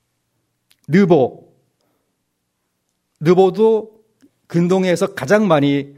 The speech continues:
섬기는, 그리고 그 모양을 만들어 놓고 섬기는 우상입니다. 태양에 제일 가까운 수성을 본따서 섬기고 있습니다. 얼마나 인기가 많은가 하면 이스라엘을,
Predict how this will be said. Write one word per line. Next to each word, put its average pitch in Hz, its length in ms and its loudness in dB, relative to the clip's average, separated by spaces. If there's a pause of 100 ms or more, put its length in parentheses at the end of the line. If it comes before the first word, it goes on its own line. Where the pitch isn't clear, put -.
섬기는, 156 800 -4 (160)
그리고 151 600 -4
그 180 80 -4
모양을 165 420 2
만들어 143 340 0
놓고 143 140 -8
섬기는 139 480 -6 (240)
우상입니다. 117 1400 -8 (760)
태양에 170 300 0
제일 165 320 0
가까운 131 600 -2 (500)
수성을 151 880 -10 (840)
본따서 139 800 -4 (380)
섬기고 127 460 -6
있습니다. - 440 -18 (640)
얼마나 185 480 2
인기가 180 460 -2
많은가 135 460 0
하면 175 360 -6 (680)
이스라엘을, 147 920 -2